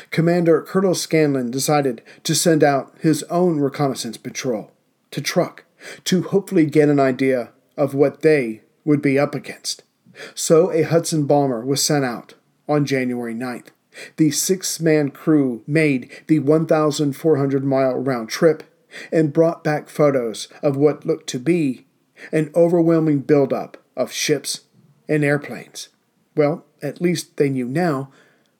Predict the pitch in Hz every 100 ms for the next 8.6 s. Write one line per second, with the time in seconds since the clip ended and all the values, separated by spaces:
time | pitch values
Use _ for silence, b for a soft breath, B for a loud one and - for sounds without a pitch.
0 | _ _ _ - 156 196 - 87 - -
1 | - 127 - - _ _ _ _ _ _
2 | _ _ _ B B B 165 160 170 185
3 | 202 151 151 147 135 131 135 151 156 156
4 | 156 143 - 160 190 151 131 127 92 -
5 | - _ _ - 147 139 - 156 139 117
6 | 98 - 110 - - _ _ _ _ _
7 | B B 160 160 151 170 190 180 156 -
8 | 151 143 - 147 120